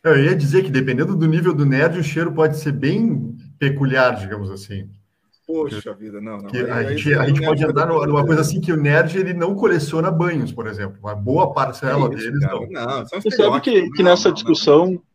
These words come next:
Speaker 3: essa discussão do Lau e do Rafa, eu tava pensando aqui agora, ah, tem coisas que a gente não tem o distanciamento, ah, necessário pra analisar, né?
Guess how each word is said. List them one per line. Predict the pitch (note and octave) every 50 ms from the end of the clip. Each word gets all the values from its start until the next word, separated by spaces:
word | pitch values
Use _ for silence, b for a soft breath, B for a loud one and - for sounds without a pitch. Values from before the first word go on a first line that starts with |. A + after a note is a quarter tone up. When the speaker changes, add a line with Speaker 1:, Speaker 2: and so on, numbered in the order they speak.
| _ _ -
Speaker 3:
essa | C#3 C#3 - D3+
discussão | C#3 - - C#3 - - C3+ C#3 D#3+
do | D3+ D3
Lau | C3+ C3 C3 C#3
e | C#3
do | B2+ A#2+
Rafa, | B2+ B2+ B2+ -
eu | -
tava | B2+ B2+ C3
pensando | _ C3 B2 A#2+ - B2+ B2+ C3+
aqui | B2+ _ -
agora, | B2 A#2+ A#2 A#2 B2 C3+ D3 _ b b b b _ _ _ _ _
ah, | A#2+ B2 B2 C3 C3 C3 C3 C3 C3 C3 B2+ C3
tem | _ D#3 D#3 D#3
coisas | - D#3+ D#3+ D#3+ E3+ E3
que | - -
a | D#3+
gente | D3 E3+ F3 E3+ - E3+
não | E3+ E3 D#3
tem | D#3 D#3 D#3 F3
o | F#3 E3+
distanciamento, | D#3+ - _ D3 C#3+ C#3 - C#3 C3 B2+ B2+ B2+ C3+ C#3 C#3 D3 B2+ A#2 A#2 A2+ A2 A2 _ _ b b _ _ _ _ _ _ _ _ _ _
ah, | A#2 A#2 A#2 A#2 A#2+ A#2
necessário | A#2 B2+ A#2+ - C3+ B2+ - - C#3 B2+ C3 C3+ D3 D3
pra | D3 - C3+ B2+
analisar, | B2+ B2+ B2+ B2+ B2+ B2 A2+ B2+ B2 C3+ D3
né? | D3+ C#3+ C3+ D3